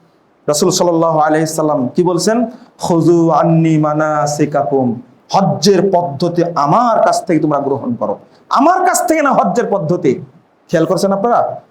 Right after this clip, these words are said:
অতএব আমি আপনাদের বলবো, রাসূলের তরিকায় হজ করার জন্য আগে কাফেলা খুঁজে বের করবেন। কিছু না করলেও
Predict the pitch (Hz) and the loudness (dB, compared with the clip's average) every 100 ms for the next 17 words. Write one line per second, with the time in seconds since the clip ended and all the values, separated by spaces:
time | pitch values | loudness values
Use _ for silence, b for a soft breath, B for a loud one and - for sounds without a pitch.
0 | - - 262 - - - _ _ - 180 | -2 2 2 0 -4 -10 _ _ -2 2
1 | 175 196 170 170 165 147 147 - 311 349 | 2 2 2 2 2 2 0 2 4 4
2 | 349 277 254 240 180 214 - 226 208 165 | 2 2 2 2 2 0 0 0 0 0
3 | 208 226 247 - - 175 175 190 190 220 | 0 0 -2 -8 -4 -2 0 -2 0 2
4 | 208 202 185 185 180 165 127 107 - - | 2 2 2 2 0 0 -2 -2 -2 2
5 | 269 311 - - 339 311 294 294 294 294 | 4 4 4 4 4 4 2 0 2 2
6 | 285 262 165 - - | 4 4 2 0 -4